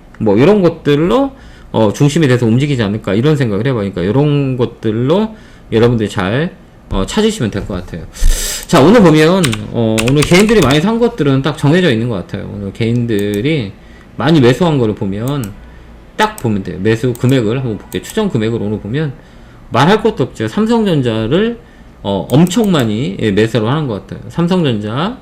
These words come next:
그다음에 에스케이 하이닉스, 그죠? 예, 그다음에 에스케이아이 테크놀로지. 아, 오늘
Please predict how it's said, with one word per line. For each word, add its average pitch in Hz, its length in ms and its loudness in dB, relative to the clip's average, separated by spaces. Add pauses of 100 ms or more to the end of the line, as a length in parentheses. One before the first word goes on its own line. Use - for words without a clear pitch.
(140)
그다음에 95 260 -8
에스케이 - 280 -2
하이닉스, 175 880 -2 (800)
그죠? 117 240 -4
예, 101 260 -4 (100)
그다음에 117 540 -2 (520)
에스케이아이 135 960 2 (460)
테크놀로지. 113 640 0
아, 104 240 -8
오늘 123 520 2